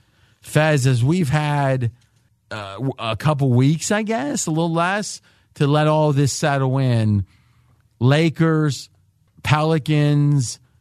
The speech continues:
fire G M. How, what do you see as the aftermath? We're gonna look ahead to the Lakers' second half of the year in a moment.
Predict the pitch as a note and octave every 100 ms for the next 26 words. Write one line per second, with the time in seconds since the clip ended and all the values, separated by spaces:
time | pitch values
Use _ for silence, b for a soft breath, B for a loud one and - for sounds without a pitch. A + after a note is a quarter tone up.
0 | _ - - C#3 D#3 D#3+ C#3+ A#2+ D3+ D3
1 | C#3+ C#3+ C#3+ C#3+ C#3 C3+ b b b _
2 | - F3+ G3+ F3+ D3+ A3 G#3+ F3+ - E3+
3 | C#3 A#2 C3 B2 B2 A#2+ A2 G#2+ - C#3
4 | E3+ F#3+ D#3+ G#3 - F3 E3+ F#3 D#3 C#3+
5 | C#3+ D3 D3 C#3+ A#2+ D3+ C3+ C3 B2+ B2
6 | G#2+ A2 A2 A2+ A2+ G#2+ F#2+ G#2 G#2 A2+
7 | G#2+ G2+ F#2+ F2